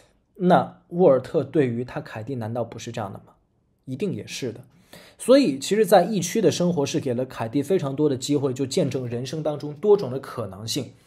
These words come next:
而他自己也发现，我好像也是在这个可能性当中的一种，就是会有一个男人深深的爱着我，他完全不要自尊的，他就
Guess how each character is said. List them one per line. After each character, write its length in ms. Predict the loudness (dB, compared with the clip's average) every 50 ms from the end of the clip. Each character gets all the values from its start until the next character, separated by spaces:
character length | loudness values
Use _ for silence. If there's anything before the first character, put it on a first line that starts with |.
| _ _ -20 -20 -20 _ _
而 200 | 0 2 2 2
他 180 | 2 0 -2 -2
自 180 | -2 -4 -8
己 140 | -4 -2 -2
也 100 | -2 -2
发 200 | -2 -2 -2 -2
现， 240 | -2 -4 -8 -8 -10 -16 _ _ _ _ _ _ _ _ _ _ _ _ _ _
我 320 | -10 -4 -2 0 2 2
好 220 | 2 0 0 -2 -2
像 240 | 0 -2 -2 -2 -2
也 140 | -2 -4
是 180 | -4 -2 -4 -2
在 180 | -2 -2 -2 -2
这 120 | -2 -4
个 60 | -6
可 180 | -6 -8 -10 -8
能 120 | -8 -6
性 160 | -6 -6 -6
当 160 | -4 -4 -4 -4
中 120 | -4 -6
的 60 | -6
一 120 | -6 -8 -8
种， 260 | -8 -10 -12 -12 -6 -4
就 100 | -4 -2
是 160 | -2 -2 -6
会 240 | -4 -2 -2 0 0
有 140 | 0 -2
一 120 | -4 -6 -6
个 360 | -4 -2 -2 -2 -2 -4 -8 _ -6
男 200 | -4 -4 -2 -2
人 120 | -4 -4
深 180 | -4 -6 -6 -4
深 180 | -4 -6 -6
的 60 | -6
爱 220 | -6 -4 -4 -4 -4
着 120 | -4 -6 -8
我， 160 | -10 -10 -12
他 180 | -10 -6 -6 -4
完 240 | -2 -2 -4 -4 -6
全 240 | -6 -8 -8 -8
不 120 | -6 -4 -2
要 140 | -2 -2 -2
自 220 | -4 -6 -10 -10
尊 320 | -8 -6 -6 -6 -4 -4
的， 160 | -6 -8 -8 -10
他 200 | -8 -6 -6 -4
就 320 | -4 -4 -4 -6 -6 -8